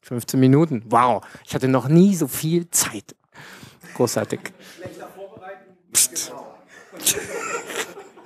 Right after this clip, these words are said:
Genau. Also wer dieses Tool nicht kennt, das heißt Screen Message und wenn es installiert ist, das Binary heißt S M.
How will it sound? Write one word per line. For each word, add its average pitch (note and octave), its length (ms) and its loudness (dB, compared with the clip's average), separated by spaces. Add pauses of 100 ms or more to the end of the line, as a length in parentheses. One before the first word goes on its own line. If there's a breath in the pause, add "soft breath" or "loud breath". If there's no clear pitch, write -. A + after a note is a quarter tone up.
(1200 loud breath)
Genau. C3 240 2
Also D3+ 220 2
wer F3+ 100 6
dieses F3+ 240 0
Tool B3 220 8
nicht A3+ 220 4
kennt, F#3+ 300 4 (100)
das - 180 -2
heißt C#3+ 220 0
Screen F3 340 6
Message D#3 520 4
und C3 300 2
wenn C3+ 120 2
es - 120 -8
installiert C3+ 480 -2
ist, C3 160 0
das B2 140 -4
Binary B2 400 2
heißt A2 260 2
S B2 220 -2
M. B2 300 0